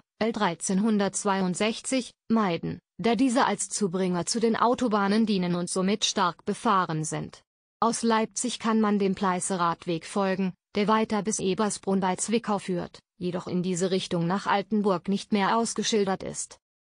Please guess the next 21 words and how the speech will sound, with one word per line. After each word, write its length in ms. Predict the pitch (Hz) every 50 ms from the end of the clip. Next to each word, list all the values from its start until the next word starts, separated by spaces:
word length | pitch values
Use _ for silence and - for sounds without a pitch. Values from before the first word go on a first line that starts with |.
| _ _ _ _ _ _ _ _ _ _ _ _ _ _ -
Mobilität 720 | 233 240 233 214 240 214 226 226 226 - - 220 196 - -
Altenburg 600 | 220 220 208 - 220 208 196 208 185 170 - -
liegt 280 | 180 175 160 - -
im 100 | 208 208
Tarifgebiet 800 | - 196 214 208 208 202 170 - - 185 160 - 170 170 - -
des 140 | 208 - -
Mitteldeutschen 720 | 214 214 208 - 175 165 170 160 156 - - - 196 180
Verkehrsverbund. 1000 | - 233 233 - 226 214 175 170 - - - 180 170 165 165 - - - - - _ _ _ _ _ _ -
Im 120 | - 220 214
Verband 400 | - 214 202 214 208 196 196 185
gibt 240 | 214 208 - -
es 120 | 202 - -
ein 160 | - 190 202
einheitliches 760 | - 226 240 233 214 233 220 - 202 202 - 226 196 - -
Ticketsystem 840 | - 151 - - 190 175 - - - 190 170 - - - 190 175 180
und 140 | 180 180 -
die 100 | 170 160
Fahrpläne 640 | - 233 214 202 196 - 226 220 220 208 208 202 170
sind 200 | 180 208 220 214
aufeinander 640 | - 185 - 202 185 180 180 175 175 175 170 190 220
abgestimmt. 760 | 214 - - - 196 - - - 190 165 - - - -